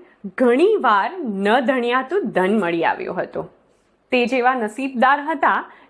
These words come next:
તેવા જ દાનેશ્વરી પણ હતા. તેઓ બેસીને સોનાના ઘાટ ઘડતા હોય અને કોઈક માંગનાર આવી ચડે, તો એ બનાવેલો દાગીનો પણ આપી દેતા હતા. એવા દાનેશ્વરી વ્યક્તિથી સુરત શહેરની પ્રતિષ્ઠા હતી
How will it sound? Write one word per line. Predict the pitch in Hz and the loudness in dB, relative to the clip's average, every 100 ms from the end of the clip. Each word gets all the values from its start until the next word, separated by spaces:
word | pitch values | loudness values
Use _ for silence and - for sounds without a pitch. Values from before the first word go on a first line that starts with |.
| - | -4
તેવા | 269 247 285 | -2 2 2
જ | - 415 | 2 -2
દાનેશ્વરી | 233 196 202 277 359 359 302 294 | 2 2 2 0 -2 0 0 0
પણ | 302 294 233 | 0 -2 -2
હતા. | 180 - 147 160 _ - - - | -6 -6 -8 -10 _ -20 -20 -4
તેઓ | 262 262 262 | 0 2 2
બેસીને | 202 190 196 302 294 | 2 2 0 -2 -2
સોનાના | 285 226 190 226 285 | 0 0 2 2 0
ઘાટ | 214 208 196 247 233 | 0 2 2 0 -4
ઘડતા | 220 196 185 302 | -4 -2 2 2
હોય | 320 285 160 | 2 0 -2
અને | - 277 311 | -6 -2 0
કોઈક | 302 339 349 | 0 0 2
માંગનાર | 226 190 214 254 302 | 2 2 0 0 2
આવી | 240 170 233 | 0 -2 -4
ચડે, | 294 320 180 151 - _ _ _ 339 | 0 0 0 -8 -14 _ _ _ 0
તો | 339 | 2
એ | 339 | 2
બનાવેલો | 247 196 202 262 302 370 | 0 2 2 0 -2 0
દાગીનો | 220 180 190 220 320 320 302 | 2 2 2 0 0 0 0
પણ | 349 359 | 2 2
આપી | 214 - 190 | 0 -4 -4
દેતા | 175 165 165 | -4 -2 -4
હતા. | 160 - - 160 _ _ _ _ _ _ 285 | -4 -6 -8 -10 _ _ _ _ _ _ 0
એવા | 285 247 202 240 | 2 4 2 2
દાનેશ્વરી | 226 208 214 320 - 302 294 | 2 2 2 -4 -2 0 0
વ્યક્તિથી | 285 214 220 - 359 359 359 233 202 320 | 0 0 0 0 4 4 2 -4 -2 0
સુરત | 359 - 277 320 359 359 | -2 -2 0 2 0 0
શહેરની | 262 220 254 359 | 0 0 2 2
પ્રતિષ્ઠા | 427 254 233 302 - - 214 | 2 -2 0 -4 -4 0 0
હતી | 165 - 196 | 0 -4 -10